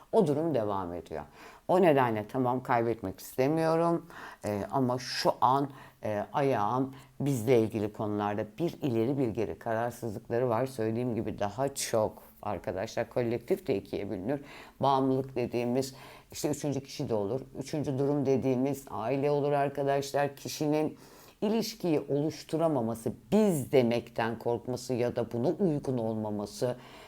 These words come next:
e, üçüncü, e, durum engelini kendi yaratabilir. Ben ilişkilerimde ciddi olamam, alabilirsiniz ya da söz veremem, alabilirsiniz. Üçüncü durum olarak da alabilirsiniz.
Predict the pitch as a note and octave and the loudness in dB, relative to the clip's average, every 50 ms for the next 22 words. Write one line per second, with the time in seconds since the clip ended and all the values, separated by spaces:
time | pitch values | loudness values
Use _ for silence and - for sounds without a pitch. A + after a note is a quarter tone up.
0 | - - G#2 A2 A2+ G#2+ G#2 F2 F2 F#2+ A2 C3 - - F3+ F3 D#3+ B2+ G3 G#3 | -10 -6 -2 -2 0 -2 -2 -4 -6 -6 -8 -6 -4 0 0 0 2 4 4 2
1 | - - - - - - - - - B2 A#2+ A2+ A2+ A#2 - - - - D#3 D3 | 2 0 -4 -18 -20 -20 -16 -6 -2 0 0 2 0 0 -2 -8 -10 -2 0 2
2 | D#3 F3+ G#3 - - D3 C#3 C3+ C3 C3 C#3 C3+ C#3+ F3+ F3+ - - C#3+ C3 B2+ | 4 4 2 2 0 2 2 4 4 4 4 4 4 2 0 -2 -2 -2 0 2
3 | C3+ D3 F3+ F3 C#3 A#2+ G#2+ G2 - - G#2 G2 G2+ G#2 G#2+ F2+ - - D#3 D3+ | 2 4 6 6 6 6 4 0 -2 -4 -6 -6 -4 -6 -6 -6 -2 -2 0 0
4 | C#3+ - - E3 C#3+ C3+ C3 - - - A#2+ A#2 A2+ A2 A2+ A2 A2 A2 G2+ G#2+ | 0 -2 -4 -4 -4 -4 -6 -8 -6 -4 -2 -2 -2 -2 -2 -2 -2 -2 -2 0
5 | A2 A#2 A2+ A2+ - - B2 A2+ - - - A#2+ A2+ G2+ - G2+ G#2 A2 A2+ A#2+ | 0 0 -2 -4 -6 -8 -10 -10 -10 -6 -4 -4 -2 -2 -2 -4 -4 -4 -2 -2
6 | B2+ C3 C3 C3 C3 - A#2+ B2+ C3+ B2+ B2 B2+ C3+ C#3 C#3 C3+ - C3 C3+ C3+ | -2 -2 -2 -2 -2 -2 0 2 2 2 2 2 2 0 0 0 -2 -2 -2 -2
7 | C3+ C3+ - - B2 A#2 A2+ F#2+ G#2 A2+ B2 A#2+ - - G#2+ G#2+ G#2 F2 G#2 G2 | -2 -4 -4 -2 0 0 0 0 0 0 -2 -2 -2 -4 -4 -4 -4 -4 -4 -2
8 | F#2+ G2+ A2 G#2 G2 G2 A2+ C3 C3 B2+ B2 G#2+ G2+ G2 G2+ G2+ G2+ G#2+ G2+ G2+ | -2 0 0 0 -2 -2 -2 -2 -2 -4 -4 -6 -4 -4 -4 -4 -4 -6 -6 -6
9 | - - A2 - - A2 A2+ - B2+ A#2 A2+ D3 B2 B2+ G#2 G#2 F#2+ F#2+ F#2 G2 | -6 -6 -8 -8 -8 -10 -8 -8 -8 -6 -6 -4 -4 -2 -4 -4 -4 -4 -4 -4
10 | G2+ F#2 - - - G2 F2+ F#2 F2 F#2 F#2+ F#2+ F#2+ - B2+ C3 C3 | -4 -6 -6 -6 -6 -4 -4 -4 -6 -6 -8 -8 -8 -4 -6 -6 -6